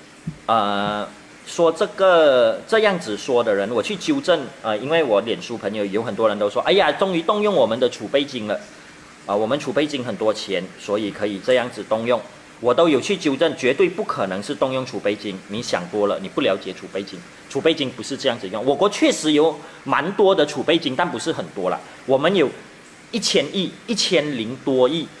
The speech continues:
呃，我上了 Bank Negara 的网站看，我们有一千零四亿的储备金，美金，所以换算成马币大概四千出亿吧，现在四点二嘛，四千两百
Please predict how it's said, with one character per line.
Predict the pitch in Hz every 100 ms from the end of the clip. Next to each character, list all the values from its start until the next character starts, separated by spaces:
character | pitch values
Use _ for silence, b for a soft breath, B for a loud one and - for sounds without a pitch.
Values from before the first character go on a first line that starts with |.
| -
呃， | 107 107
我 | 101 110
上 | - 190 175
了 | 131 113 104 87 - - 131
Bank | 165
Negara | 165 107 113 131
的 | 127 104
网 | 87 87
站 | 113
看， | 107 131 101
我 |
们 | 107 131
有 | 107
一 | 220
千 | 202 - 165 143 143 120
零 | 113 107 147
四 | - - 190 139 -
亿 | 190 160 107 - - -
的 | 101 - - - - - - - -
储 | - 120
备 | 135 131
金， | 123 107 -
美 | 104 92
金， | - 104 101 -
所 | - 147
以 | 165
换 | 131 233 185
算 | - 220
成 | 175 139
马 | 143 98
币 | 190 180
大 | 170 160
概 | 165 156 147 131 113 - -
四 | - - 208
千 | 180 165 139 139 135
出 | 127 147 127
亿 | 160
吧， | 127 85
现 | 165
在 | 156
四 | 147 160
点 | 120 -
二 | 131
嘛， | 117 B B -
四 | - 208
千 | - 147 131
两 | 95 117
百 | 101